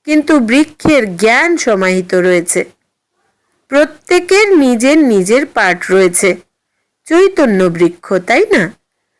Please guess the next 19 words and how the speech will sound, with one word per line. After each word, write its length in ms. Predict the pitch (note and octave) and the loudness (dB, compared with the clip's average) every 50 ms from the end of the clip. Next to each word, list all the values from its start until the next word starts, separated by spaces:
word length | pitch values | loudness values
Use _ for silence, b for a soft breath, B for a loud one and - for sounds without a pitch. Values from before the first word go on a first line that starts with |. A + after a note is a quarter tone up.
| _ _ _ - | _ _ _ -6
নম্বরের 680 | A#3+ B3+ C4+ C#4 C4+ C4+ B3+ C4+ C4 C4 C4+ C4 C4 | -4 -2 0 0 2 2 2 2 2 2 2 2 0
ক্রমানুসারে 1040 | B3 - B3 B3 A#3+ A#3 A3 G#3+ G3 F#3+ F#3 F#3 F3 - F#3+ F3 F3 F3 G#3 C4+ F#4 F#4 - _ _ _ _ _ _ _ _ - | -2 -2 -2 -2 0 0 0 -2 -2 -2 -2 -4 -4 -4 -2 -2 0 0 0 0 -2 -2 -8 _ _ _ _ _ _ _ _ -4
বৃক্ষের 560 | A#3 D4 E4 E4 - _ - - F4+ D#4+ B3 A3 - | -2 0 0 -2 -4 _ -2 0 0 0 0 -2 -4
থেকে 420 | - F#3 E3+ F3 - A#3 C#4 D#4+ D#4+ - | -2 -2 -2 -2 0 0 0 0 0 0
পত্র 540 | A3 F#3 F3 F3 - - - G#3+ B3 D4 D#4 | 0 0 0 -2 -6 -6 -2 0 2 4 4
নির্গত 500 | D#4+ D#4+ D#4+ D#4+ D4+ D#4+ D#4 D#4 - D#4 | 4 4 4 4 2 2 0 0 0 0
হবে। 420 | D4+ D4 D4 C#4+ A#3 B3 C4+ C4 - _ _ _ _ _ _ _ _ _ _ _ _ _ _ | 0 2 0 0 0 -2 -2 -4 -6 _ _ _ _ _ _ _ _ _ _ _ _ _ _
এই 220 | - A#3+ A#3 B3 A#3 | -4 -2 0 0 0
বৃক্ষকে 880 | G#3+ B3 D4+ D4+ - - - - G4 G4 F4+ - - A#3 A#3 C4 D4+ C4+ | 0 0 0 0 -2 -4 -4 0 2 2 2 2 2 2 2 2 2 0
কেউই 440 | - - A#3 A3 G#3+ G#3+ C4 D#4 | -2 -2 0 0 2 2 2 0
বুঝতে 480 | D4+ C#4+ A3 F3+ F3 - - - G3+ F#3+ | 0 0 0 -2 -2 -4 -6 -4 -4 -4
পারে 280 | F#3 F3 F3 E3 E3+ E3+ | -2 -2 0 0 0 0
না। 180 | E3 E3+ - - _ _ _ _ _ _ _ _ _ _ _ _ _ - | 0 -2 -4 -8 _ _ _ _ _ _ _ _ _ _ _ _ _ -4
এর 300 | A3 G#3 G3+ F#3+ F3+ F3+ | 0 2 2 2 2 0
বীজ 480 | F3 F3 F3+ F3+ G3 A#3 C#4+ C#4 D4+ - - - | -2 -2 0 0 2 2 2 2 0 -4 -2 0
ওপরে 440 | A#3+ B3+ B3 - C#4 C#4 C#4 C#4 C#4 | 0 0 0 0 0 2 2 2 0
থাকার 500 | - C#4 C4+ C4 C4+ C#4 C#4 C#4 B3+ A#3+ | 0 -2 -2 -2 -2 0 0 0 -2 -2
জন্য 400 | B3+ D4 D4 D4 D4+ F4+ A#4 A#4+ - _ _ _ _ _ _ _ _ _ | -2 -2 0 0 0 0 0 -2 -6 _ _ _ _ _ _ _ _ _
একে 320 | B3+ B3 A#3 - B3+ B3 | -10 -8 -4 -2 -2 -2